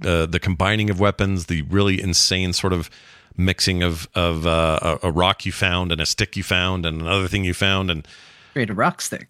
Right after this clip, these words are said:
Speaker 1: Yeah, you create a big giant rock stick, and it's that the creative stuff going on there apparently really goes a long way to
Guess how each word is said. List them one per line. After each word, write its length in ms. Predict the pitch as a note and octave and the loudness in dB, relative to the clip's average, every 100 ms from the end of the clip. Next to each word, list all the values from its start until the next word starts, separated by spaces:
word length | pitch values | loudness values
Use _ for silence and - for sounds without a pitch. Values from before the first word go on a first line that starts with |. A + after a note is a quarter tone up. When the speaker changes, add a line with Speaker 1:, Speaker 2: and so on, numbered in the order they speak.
| _ | _
Speaker 1:
Yeah, 180 | B2 F#2+ | 0 2
you 140 | E2+ | 0
create 240 | - G2+ | 0 2
a 60 | F#2+ | 2
big 120 | G2 | 0
giant 240 | F#2+ G2+ F#2 | 0 0 2
rock 180 | A2 B2 | 2 2
stick, 380 | - F#2 F2+ - | 0 0 0 -4
and 320 | G2+ F#2 F#2+ | 0 2 2
it's 420 | - G2+ - - - | 0 -4 -2 -4 -4
that 320 | - G2+ - G#2+ | 0 0 0 0
the 120 | G#2 | 0
creative 640 | - A#2 A2 A#2 A2 F#2+ | 0 0 2 4 2 0
stuff 360 | - - A#2+ G#2+ | -2 -2 0 0
going 240 | G#2 G2 | 2 2
on 140 | F2+ F2+ | 4 4
there 160 | F#2+ | 2
apparently 480 | F2 - F#2 E2+ F2 | 2 2 0 0 -2
really 340 | D#2+ F#2 F#2+ F2+ | 0 2 2 2
goes 260 | D#2+ F2 | 2 2
a 60 | E2 | 2
long 400 | D#2 E2 F#2 F2 | 2 2 0 2
way 240 | F#2 A#2 | 2 2
to 300 | C#3 E2+ E2+ | 0 -2 -2